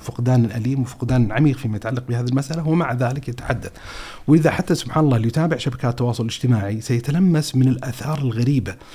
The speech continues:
يعني مجرد ممارسات الثبات، ممارسات الرضا، ممارسات اليقين اللي يمارسونها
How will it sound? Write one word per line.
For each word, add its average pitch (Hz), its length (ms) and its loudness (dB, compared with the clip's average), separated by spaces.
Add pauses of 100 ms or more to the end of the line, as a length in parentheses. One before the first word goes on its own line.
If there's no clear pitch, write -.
(380)
يعني 131 160 6
مجرد 147 520 6
ممارسات 127 540 4
الثبات، 110 480 -2
ممارسات 120 500 0
الرضا، 117 340 2
ممارسات 123 460 0
اليقين 127 340 2
اللي 107 140 0
يمارسونها 131 760 4